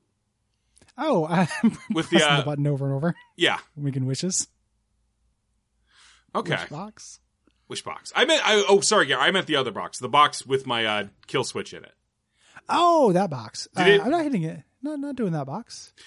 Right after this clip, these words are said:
Speaker 1: I
Speaker 2: No, I'm
Speaker 1: decided
Speaker 2: just
Speaker 1: you
Speaker 2: checking
Speaker 1: get to
Speaker 2: you,
Speaker 1: live.
Speaker 2: if you still have it. You, like, kept an eye on it?
Speaker 1: Yeah. Yeah,
Speaker 2: It
Speaker 1: it's
Speaker 2: made the
Speaker 1: somewhere
Speaker 2: move?
Speaker 1: around here. I
Speaker 2: It
Speaker 1: just
Speaker 2: made the
Speaker 1: moved,
Speaker 2: move?
Speaker 1: but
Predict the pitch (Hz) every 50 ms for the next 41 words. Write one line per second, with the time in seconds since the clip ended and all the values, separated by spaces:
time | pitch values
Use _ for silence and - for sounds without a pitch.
0 | - _ - 180 220 294 277 233 220 202 202 202 262 214 202 196 170 160 285 262
1 | 170 170 156 165 175 - - 190 147 135 170 165 139 113 87 80 90 113 127 131
2 | 127 - - 143 - - 123 120 120 127 131 139 147 160 156 - _ _ _ _
3 | _ _ _ _ _ _ - 381 359 240 - - _ _ _ _ _ _ _ _
4 | _ 262 262 180 139 139 196 240 277 180 160 185 - - - 139 139 160 175 208
5 | - - 170 185 156 - 202 - - - - 143 135 131